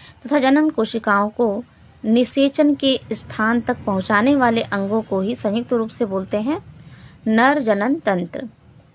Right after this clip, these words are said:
तो मानव तंत्र में क्या होता है, एक जोड़ी वृषण होता है, टेस्टिस होता है, और इसके अलावा अन्य कई सहायक अंग होते हैं। टेस्टिस क्या होता है? वृषण। मनुष्य में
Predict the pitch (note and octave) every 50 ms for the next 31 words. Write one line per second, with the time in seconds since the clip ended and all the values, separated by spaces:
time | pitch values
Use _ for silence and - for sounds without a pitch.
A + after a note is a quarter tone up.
0 | _ _ _ _ _ _ _ _ - _ - - - - - D4+ E4+ F4 D#4 B3+
1 | A3+ A#3 A#3 B3 B3 A#3+ - A3 G#3 G3+ G#3 A#3+ A#3 A#3+ B3+ C4+ C4 A#3 G#3 G3+
2 | G3+ - B3 B3+ - - A3+ B3+ A3+ G3+ - G#3+ G#3 G#3 A#3 A#3+ G3+ G#3 F3+ -
3 | - G3+ G3+ G#3+ G#3+ G#3+ - B3 C4 C4 - F#3 F3+ - - G#3 G#3 - A3+ A3+
4 | - C4 C4 C4+ D4+ F#4 G4+ _ - - - - _ _ - - G#3+ - - G#3+
5 | - - C4+ B3 A#3 G#3 G#3 C4 D#4 F4 - - A3+ A3+ A3+ A3 - G#3 G#3 C4+
6 | D#4+ A4 A4+ - _ - - - G3 G3 F#3+ G#3 B3 B3 A3 G3+ B3+ D4+ E4+ D4+
7 | - - F3 - - F3 F3 F3+ - A3+ - _ _ _ _ _ _ _ _ _
8 | _ _ _ _ _ _ _ _ _ _ _ _ _ _ _ - - - A#3+ A#3
9 | - - C#4+ - - - D#4 D4 D4+ D#4 D#4 D#4+ D#4 D4+ D4 D4+ D4+ A#3+ A#3 A#3
10 | - D#4 F4 F4 - - - _ _ _ _ _ - A#3+ A#3+ B3+ D4+ D4 - D#4+
11 | D4+ D#4+ D#4+ D#4+